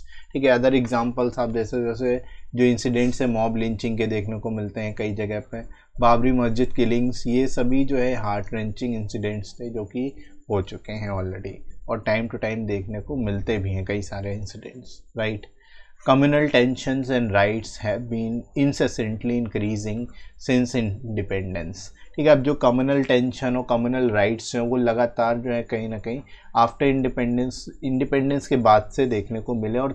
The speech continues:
तेज़ी से बढ़े भी हैं। Whenever these incidents take place for whatever reasons, minority interests get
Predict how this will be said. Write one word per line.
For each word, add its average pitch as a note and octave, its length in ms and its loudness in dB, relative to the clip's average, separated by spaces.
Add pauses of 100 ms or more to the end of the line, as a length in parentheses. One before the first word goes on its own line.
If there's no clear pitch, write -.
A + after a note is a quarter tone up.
तेज़ी A2+ 260 0
से C#3 180 0
बढ़े F#2+ 360 2
भी - 180 -10
हैं। G2 220 -12 (600)
Whenever D3+ 380 8
these C#3 260 6
incidents C3+ 680 0
take A#2+ 280 0
place A2+ 360 -2
for G#2+ 360 0
whatever A#2+ 480 4
reasons, G2 600 -4 (140)
minority A2 520 0
interests G#2 440 -4
get G2+ 180 -4